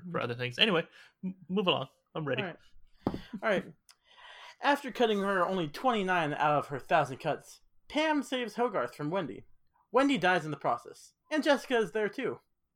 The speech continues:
Speaker 2: Jessica gets information from Hogarth that Kilgrave is after his father. Later in the jail's interrogation room, Pam and Hogarth talk.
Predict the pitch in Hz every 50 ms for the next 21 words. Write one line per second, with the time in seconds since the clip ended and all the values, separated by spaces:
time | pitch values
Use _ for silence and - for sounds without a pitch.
0 | _ _ _ _ _ _ _ _ - - 220 214 - 214 190 175 170 254 247 -
1 | 233 190 202 185 185 180 170 170 - - - 156 160 156 151 147 147 135 - -
2 | - - - 170 165 160 156 156 151 147 143 - 165 156 139 127 117 120 127 -
3 | - 131 127 139 117 - - 208 208 165 147 127 120 127 120 - - 139 135 -
4 | 143 143 - - 139 131 120 113 - - 143 131 120 - - - - _ _ _
5 | _ _ - - - - - - 208 247 302 285 240 202 170 151 147 143 139 135
6 | 131 143 139 123 151 160 151 139 135 135 - 127 143 135 - 165 139 123 113 160
7 | 233 - - - 127 110 - - 90 95 135 - _ - - _ _ - _ _
8 | _ - - 190 190 220 247 269 233 180 190 180 160 160 160 151 - - - 123
9 | - -